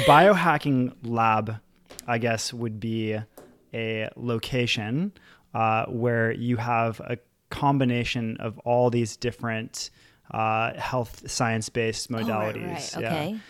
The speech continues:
Speaker 1: So, I mean, if you look at the principle of biohacking in general, um, it's pretty much, uh, the philosophy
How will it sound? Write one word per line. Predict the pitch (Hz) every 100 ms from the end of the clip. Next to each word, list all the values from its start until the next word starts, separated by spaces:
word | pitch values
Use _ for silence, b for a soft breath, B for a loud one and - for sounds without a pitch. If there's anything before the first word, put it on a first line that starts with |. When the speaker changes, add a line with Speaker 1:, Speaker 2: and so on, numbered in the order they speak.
| B
Speaker 1:
So, | - - 123 120
I | 127
mean, | 147
if | 143
you | 147
look | 139 147
at | 135 120 -
the | 127
principle | - 139 131 123 120
of | 117 117
biohacking | 117 110 107 117 113 110 113 110 -
in | 113
general, | 107 120 127 117 117 123 B B B _
um, | 120 120 117 117 -
it's | 123 -
pretty | - - 160 165
much, | 156 135 - - - b b b b -
uh, | 120 117 113 - 139
the | 123 110 120 117
philosophy | - - 131 127 131 - - - -